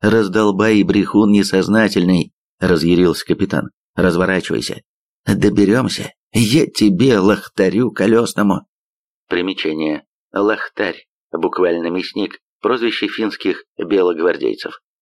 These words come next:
Конец примечания. Пассажиры не вмешивались, Алексей сидел неудобно, поджав ноги. От тряски кружилась голова и вновь стреляла в ухе. Попутчику старшине тоже было несладко. Его три дня назад зацепило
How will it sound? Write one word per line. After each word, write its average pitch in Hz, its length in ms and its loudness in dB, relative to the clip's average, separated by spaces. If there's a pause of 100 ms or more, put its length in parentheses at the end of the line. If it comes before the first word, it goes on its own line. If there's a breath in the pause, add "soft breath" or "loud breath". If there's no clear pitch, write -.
(420)
Конец 85 640 -8 (240)
примечания. - 720 -6 (760)
Пассажиры 113 840 0
не 90 200 0
вмешивались, 117 760 0
Алексей 95 420 0
сидел 95 340 0
неудобно, 85 500 0
поджав 78 420 -2
ноги. 52 420 -6 (480)
От 131 220 -2
тряски 87 440 0
кружилась 85 520 2
голова 80 440 0
и 90 120 2
вновь 95 320 0
стреляла 65 480 0
в 52 60 -2
ухе. 107 340 0 (600)
Попутчику 131 520 0
старшине 117 480 -2
тоже 113 220 -2
было 107 180 2
несладко. 80 720 -2 (520)
Его 82 340 2
три 82 180 0
дня 78 140 0
назад 67 320 -2
зацепило 82 640 0